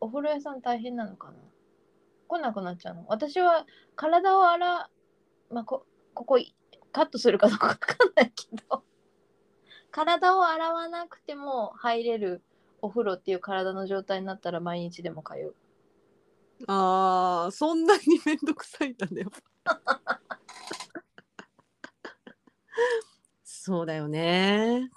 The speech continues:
Speaker 2: そうだよね。ら-、なんか全然今日のライフハック役立ってない気がする。
Speaker 1: 全く。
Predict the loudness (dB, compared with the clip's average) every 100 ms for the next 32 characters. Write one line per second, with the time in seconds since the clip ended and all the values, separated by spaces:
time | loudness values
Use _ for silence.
0 | _ _ -12 -8 -6 -6 -8 -10 -8 -6
1 | -6 -2 0 2 0 0 4 6 6 4
2 | 2 4 4 4 4 2 2 2 0 0
3 | -4 0 0 0 _ 2 2 2 -2 -4
4 | -4 0 0 4 4 2